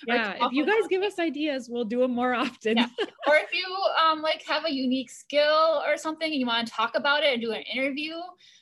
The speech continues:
Speaker 2: um, we love doing interviews. Like, I have Hannah with the Humane Society coming up soon. Um, I'm trying to get my teen advisory board to interview other teen advisory boards. So hopefully that will be a podcast segment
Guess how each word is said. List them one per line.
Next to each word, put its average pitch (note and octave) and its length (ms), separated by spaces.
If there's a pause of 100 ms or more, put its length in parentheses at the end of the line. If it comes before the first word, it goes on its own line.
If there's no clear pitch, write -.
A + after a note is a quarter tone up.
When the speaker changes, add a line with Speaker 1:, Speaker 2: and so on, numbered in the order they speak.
(160)
Speaker 2:
um, G#3+ 360
we A#3+ 140
love A3+ 180
doing A#3+ 240
interviews. B3 560
Like, A3 140
I G#3 60
have G#3 360
Hannah G3+ 260
with G3+ 100
the G#3 60
Humane G3+ 280
Society B3 420
coming A#3+ 300
up A#3 140
soon. A#3+ 500 (420)
Um, A3 140
I'm A3+ 100
trying B3 220
to A#3+ 80
get A#3+ 120
my A3 120
teen A3 240
advisory A3+ 520
board C4 420
to - 220
interview G#3+ 380 (180)
other A3+ 260
teen C4 220
advisory D4 440
boards. E4 440
So B3+ 80
hopefully A3+ 360
that F#3+ 200
will A3 100
be A#3+ 120
a A#3+ 80
podcast A3+ 480
segment A3+ 420